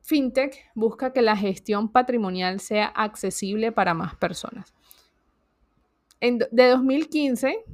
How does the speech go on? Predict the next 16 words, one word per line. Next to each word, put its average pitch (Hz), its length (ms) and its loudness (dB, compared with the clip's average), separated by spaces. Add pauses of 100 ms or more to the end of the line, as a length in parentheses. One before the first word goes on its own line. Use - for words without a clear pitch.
(160)
pasó 202 480 0
de 202 180 -6
tener 190 440 -6
setenta 202 500 -6
y 185 60 -2
dos 180 180 -4
mil 233 200 -4
millones 247 420 -4
de 220 80 0
dólares 190 520 -2 (360)
a 214 140 0
en 208 140 -4
dos 190 180 -4
mil 233 200 -2
veintidós 269 600 -2
tener 196 400 -6